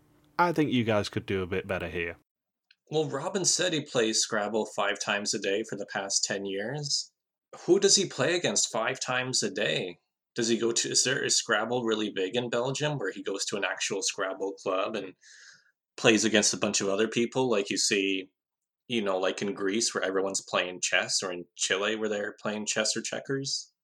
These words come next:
Speaker 2: <laughs>
Speaker 1: No, he just plays it online for money. It's, uh, his version of online poker.
Speaker 2: Scrabble, Scrabblestars dot net.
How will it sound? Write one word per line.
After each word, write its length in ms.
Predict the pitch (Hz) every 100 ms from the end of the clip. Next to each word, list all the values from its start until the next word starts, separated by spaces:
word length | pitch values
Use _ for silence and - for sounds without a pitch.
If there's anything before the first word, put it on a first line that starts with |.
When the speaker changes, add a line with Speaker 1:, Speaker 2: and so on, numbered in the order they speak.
| -
Speaker 2:
<laughs> 60 | 147 151 156 147 143 _ - - -
Speaker 1:
No, 100 | 175
he 100 | 165
just 180 | 135 -
plays 180 | 120 98
it 40 |
online 460 | 95 87 98 117 110
for 120 | 98
money. 300 | 101 104 - _ _ -
It's, 420 | 113 - - -
uh, 200 | 107 101
his 200 | 95 127
version 280 | 113 101 92
of 80 | 92
online 300 | 92 90 85
poker. 340 | 104 104 98 - _ _ _ - -
Speaker 2:
Scrabble, 540 | - - 104 95 101 98
Scrabblestars 840 | - 113 101 113 - 98 101 -
dot 220 | 104 110
net. 240 | 104 113